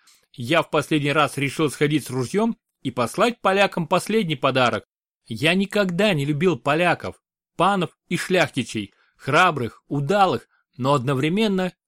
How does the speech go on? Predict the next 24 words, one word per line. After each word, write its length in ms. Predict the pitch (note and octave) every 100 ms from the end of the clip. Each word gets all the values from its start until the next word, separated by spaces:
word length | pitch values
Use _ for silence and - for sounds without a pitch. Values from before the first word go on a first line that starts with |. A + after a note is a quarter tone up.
| -
чванливых 680 | C#3+ C3+ D3 C#3+ E3+ D#3
и 140 | - D#3+
заносчивых. 760 | C#3 C#3+ C3+ A#2 - A2 - _ _ _ _ _
Часто, 520 | - F#3+ F3+ - A2+
не 260 | A2 D3+ F#3+
имея 360 | G3+ G3+ F#3+ -
кроме 320 | - F3 F#3+
громкого 580 | D#3+ C3+ F3 G3+ - E3+
титулова 600 | D#3 - - E3+ D3+ C3 -
и 240 | F3+ G#3
имени, 400 | G#3 F3 C3+ G2 _ _ _
гроша 540 | B2 C3 D#3 - G#3+ A3
за 120 | G3
душой, 580 | F3+ E3+ - D3+ F#2+ _ _ _
они 320 | - C#3 F3+ D#3
тем 200 | F3+ E3
не 100 | E3
менее 340 | F3 E3+ D3+
ставили 440 | - - A3 G#3
себя 320 | F#3+ F3 D3+ C3+
вровень 460 | A#2+ D#3+ G3+ F#3+
со 160 | D#3+ D3
своим 280 | - C#3+ C#3+
королём. 560 | C#3 C3 B2+ A#2 G2+